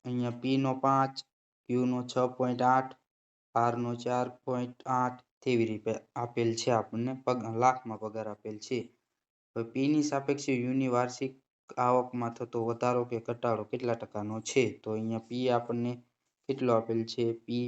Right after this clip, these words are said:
પાંચ લાખ આપેલ છે, પી નું વાર્ષિક આવક.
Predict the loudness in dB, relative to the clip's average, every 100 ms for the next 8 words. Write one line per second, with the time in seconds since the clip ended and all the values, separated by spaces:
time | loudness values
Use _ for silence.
0 | -4 0 0 0 -2 -2 -2 -4 -2 -2
1 | -2 -4 -6 -4 -2 -2 -2 -6 _ -4
2 | -2 -2 -6 -2 0 0